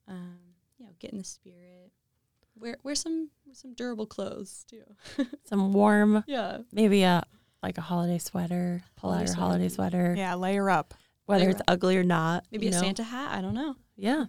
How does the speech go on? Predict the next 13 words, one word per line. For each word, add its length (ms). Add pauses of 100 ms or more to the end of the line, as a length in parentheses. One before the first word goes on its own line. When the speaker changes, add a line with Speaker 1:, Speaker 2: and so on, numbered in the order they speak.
(120)
Speaker 2:
that 160
actually, 480
yeah, 180
you 160
probably 300
want 160
a 40
Speaker 1:
Yeah. 120
Speaker 2:
hat, 200
so 100
that 200
sounds 300
good. 280